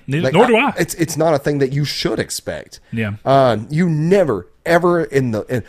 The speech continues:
Speaker 2: when the P S three came out, you didn't expect P S two games to run better. When the P S two came out, you didn't expect your P S one games to run better.
Speaker 1: No,
Speaker 2: You
Speaker 1: not
Speaker 2: didn't
Speaker 1: at all.
Speaker 2: expect that. You shouldn't be expecting it now. If you're expecting it now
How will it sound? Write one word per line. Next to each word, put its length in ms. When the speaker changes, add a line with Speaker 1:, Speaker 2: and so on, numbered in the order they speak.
Speaker 2:
when 220
the 60
P 200
S 140
three 100
came 240
out, 180
you 120
didn't 160
expect 320
P 80
S 80
two 160
games 220
to 60
run 140
better. 300
When 100
the 60
P 180
S 160
two 180
came 220
out, 100
you 60
didn't 140
expect 320
your 80
P 120
S 140
one 160
games 280
to 40
run 200
better. 300
Speaker 1:
No, 160
Speaker 2:
You 100
Speaker 1:
not 140
Speaker 2:
didn't 100
Speaker 1:
at 60
all. 40
Speaker 2:
expect 400
that. 160
You 100
shouldn't 560
be 140
expecting 400
it 40
now. 160
If 140
you're 140
expecting 400
it 120
now 320